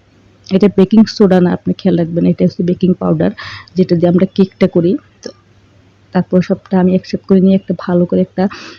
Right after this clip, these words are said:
ব্যাটার তৈরি করে নেব। এখন হয়তো অনেকেই ব-, ভাববে যে এটা তো আসলে কেকের ব্যাটারের মতো হচ্ছে। হ্যাঁ, এটা কিন্তু বেকে-,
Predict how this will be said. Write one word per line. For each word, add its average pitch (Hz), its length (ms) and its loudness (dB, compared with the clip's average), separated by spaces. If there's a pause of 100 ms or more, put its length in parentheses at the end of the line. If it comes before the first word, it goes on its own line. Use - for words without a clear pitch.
(140)
ব্যাটার 175 300 0
তৈরি 180 200 2
করে 175 160 2
নেব। 165 260 0 (1000)
এখন 196 220 2
হয়তো 185 300 2
অনেকেই 185 500 2
ব-, 170 440 -2
ভাববে 160 280 -4
যে 175 100 0
এটা 170 140 -2
তো 175 100 -8
আসলে 180 220 -2
কেকের 175 380 -2
ব্যাটারের 170 340 -2
মতো 170 220 -4
হচ্ছে। 180 360 -4 (480)
হ্যাঁ, 208 320 2
এটা 165 180 -2
কিন্তু 190 260 -2
বেকে-, 175 360 -2